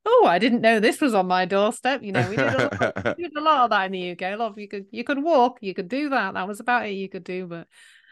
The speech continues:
Speaker 1: um, and I used to wear, I used to listen to, you know, listen to the, the content, and so I quite like the Insight Timer is, is, is audio based,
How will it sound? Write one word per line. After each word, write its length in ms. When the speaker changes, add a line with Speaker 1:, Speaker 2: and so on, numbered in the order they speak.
Speaker 1:
um, 280
and 200
I 80
used 260
to 60
wear, 320
I 80
used 220
to 60
listen 280
to, 220
you 80
know, 140
listen 240
to 100
the, 120
the 240
content, 580
and 120
so 100
I 100
quite 280
like 200
the 80
Insight 300
Timer 280
is, 120
is, 260
is 160
audio 540
based, 520